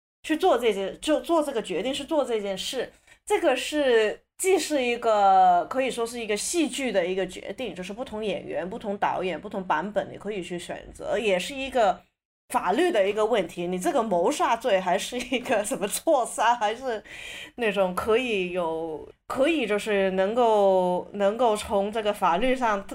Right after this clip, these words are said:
讲人情的一个，一件事。但是我，我会说我们的这个版本，就是包括，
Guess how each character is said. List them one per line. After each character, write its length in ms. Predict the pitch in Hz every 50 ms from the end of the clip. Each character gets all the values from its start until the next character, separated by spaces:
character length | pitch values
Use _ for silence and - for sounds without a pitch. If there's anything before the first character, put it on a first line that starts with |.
| - - _ _ - - - - - - _ _
讲 240 | - 214 175 165
人 240 | 175 180 170 180 226
情 300 | 285 - - 190 180 202
的 120 | 214 202 180
一 140 | 180 190
个， 80 | 196 196
一 160 | - - 240
件 200 | 226 233 208 190
事。 400 | 190 190 - - 202 175 143 - - _ _ - - - - - -
但 100 | 339 359
是 80 | 339 370 294 226 - -
我， 140 | _ 247 262 233 -
我 680 | - 262 262 247 240 226 233 240 233 226 220 220 220 220
会 200 | - 359 370 311
说 160 | 302 349 339
我 160 | 285 226 196
们 180 | 190 190 190 220
的 100 | 240 269
这 100 | 254 254
个 140 | 247 220 202
版 280 | 196 185 165 175 190 208
本， 360 | 202 214 185 160 143 98 98 175
就 100 | - 190
是 140 | 185 180 190
包 260 | 180 185 220 214 220
括， 520 | 226 226 - - 247 220 202 196 185 180